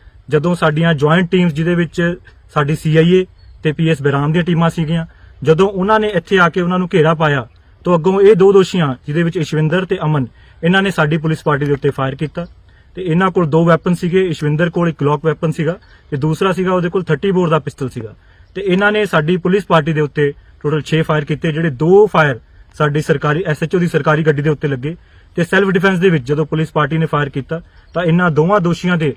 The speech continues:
ਲੱਤਾਂ ਦੇ ਵਿੱਚ ਗੋਲੀਆਂ ਲੱਗੀਆਂ ਨੇ। ਇਸ਼ਵਿੰਦਰ ਇਸ਼ੂ ਦੇ ਦੋਵਾਂ ਲੱਤਾਂ 'ਚ ਗੋਲੀਆਂ ਲੱਗੀਆਂ ਨੇ ਤੇ ਜਿਹੜਾ ਅਮਨ ਹੈਗਾ, ਉਹਦੇ ਰਾਈਟ ਲੈਗ ਦੇ ਵਿੱਚ ਗੋਲੀ ਲੱਗੀ ਹੈਗੀ ਹੈ। ਉਸ ਤੋਂ ਬਾਅਦ ਤੁਰੰਤ ਇਹਨਾਂ ਨੂੰ ਮੈਡੀਕਲ ਹੈਲਪ ਦੇ ਲਈ ਅਸੀਂ ਸਿਵਲ ਹਸਪੀਟਲ ਪਹੁੰਚਾਇਆ ਹੈਗਾ ਤੇ ਡਾਕਟਰ ਦੇ ਦੱਸਣ ਦੇ ਮੁਤਾਬਕ ਇਹਨਾਂ ਦੋਵਾਂ ਦੀ ਕੰਡੀਸ਼ਨ ਜਿਹੜੀ ਹੈਗੀ ਹੈ,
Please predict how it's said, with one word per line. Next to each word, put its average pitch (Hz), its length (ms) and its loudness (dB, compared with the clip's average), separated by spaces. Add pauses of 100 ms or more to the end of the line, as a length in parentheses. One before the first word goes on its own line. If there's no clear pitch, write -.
ਲੱਤਾਂ 143 260 -4
ਦੇ 147 100 -2
ਵਿੱਚ 147 140 -6
ਗੋਲੀਆਂ 147 260 -2
ਲੱਗੀਆਂ 147 260 -2
ਨੇ। 175 60 -4 (380)
ਇਸ਼ਵਿੰਦਰ 165 320 2
ਇਸ਼ੂ 180 260 0
ਦੇ 175 160 2
ਦੋਵਾਂ 160 260 0
ਲੱਤਾਂ 175 220 -4
'ਚ 170 60 -6
ਗੋਲੀਆਂ 165 280 0
ਲੱਗੀਆਂ 165 240 -2
ਨੇ 202 100 -10 (280)
ਤੇ 156 60 -6
ਜਿਹੜਾ 175 340 2
ਅਮਨ 196 180 2
ਹੈਗਾ, 135 300 0 (300)
ਉਹਦੇ 175 220 6
ਰਾਈਟ 190 280 4
ਲੈਗ 185 120 2
ਦੇ 170 140 2
ਵਿੱਚ 160 220 -2 (360)
ਗੋਲੀ 139 200 2
ਲੱਗੀ 135 260 0
ਹੈਗੀ 139 160 -2
ਹੈ। 175 60 -2
ਉਸ 170 140 -4
ਤੋਂ 190 120 -2
ਬਾਅਦ 185 140 2
ਤੁਰੰਤ 185 320 0 (400)
ਇਹਨਾਂ 170 140 0
ਨੂੰ 180 80 2
ਮੈਡੀਕਲ 160 460 2
ਹੈਲਪ 156 180 2
ਦੇ 160 120 0
ਲਈ 151 200 2
ਅਸੀਂ 151 300 -4 (340)
ਸਿਵਲ 165 260 2
ਹਸਪੀਟਲ 160 320 0
ਪਹੁੰਚਾਇਆ 160 380 2
ਹੈਗਾ 170 300 -4
ਤੇ 160 80 -4
ਡਾਕਟਰ 147 320 -4
ਦੇ 175 100 -2
ਦੱਸਣ 156 240 -2
ਦੇ 160 120 -2
ਮੁਤਾਬਕ 135 340 -6 (360)
ਇਹਨਾਂ 160 180 2
ਦੋਵਾਂ 175 300 2
ਦੀ 196 100 -2
ਕੰਡੀਸ਼ਨ 165 380 -2
ਜਿਹੜੀ 151 200 0
ਹੈਗੀ 135 320 -2
ਹੈ, 135 60 -8